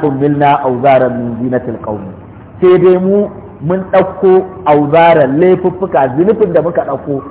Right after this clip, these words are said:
saboda ai aro suka yi, amma da niyyar idan sun taho da shi za su cinye.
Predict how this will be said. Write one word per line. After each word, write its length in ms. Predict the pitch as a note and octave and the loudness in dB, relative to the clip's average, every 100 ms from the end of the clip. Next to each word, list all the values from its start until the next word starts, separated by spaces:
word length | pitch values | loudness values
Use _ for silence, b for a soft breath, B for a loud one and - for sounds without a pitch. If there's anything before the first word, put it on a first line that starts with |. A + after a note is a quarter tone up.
| - - | -16 -2
saboda 220 | G3+ F3+ | 0 2
ai 220 | E3+ A#3 C#4+ - - - - | 2 2 0 -8 -18 -20 -2
aro 380 | G3 A3+ A3+ A3+ | 2 4 6 4
suka 220 | A#3 G#3+ | 2 2
yi, 140 | F3 F#3 - | 2 2 0
amma 280 | E3+ G3+ | 2 2
da 140 | G#3 F#3+ | 2 0
niyyar 360 | F3 G#3 G3+ D#3+ - - - | 0 0 2 0 -4 -12 -4
idan 260 | D#3+ G#3 | 0 0
sun 140 | G#3+ G3 | -2 0
taho 220 | A3 G#3+ | 2 2
da 100 | E3 | 2
shi 140 | E3 E3+ | -2 0
za 160 | F3+ | 0
su 60 | F3+ - | 0 -6
cinye. 280 | - C#3 A2 | -6 -6 -6